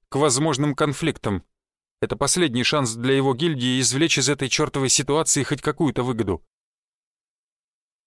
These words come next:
Даже одного взгляда на лог хватило, чтобы ввести меня в ступор, и лишь усилием воли удалось вернуться в реальность. Всё потом.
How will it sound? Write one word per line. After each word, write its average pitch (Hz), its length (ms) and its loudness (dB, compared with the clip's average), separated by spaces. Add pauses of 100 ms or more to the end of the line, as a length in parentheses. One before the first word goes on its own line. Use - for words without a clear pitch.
(2750)
Даже 139 340 2
одного 143 560 2
взгляда 139 480 2
на 139 120 2
лог 160 240 0
хватило, 139 520 2
чтобы 139 260 0
ввести 127 400 -2
меня 151 200 2
в - 80 -2
ступор, 127 480 -2 (460)
и 139 60 0
лишь 151 200 2
усилием 147 500 2
воли 160 220 4
удалось 139 420 2
вернуться 127 420 2
в 123 60 0
реальность. 110 600 0 (300)
Всё 143 440 2
потом. 139 560 -2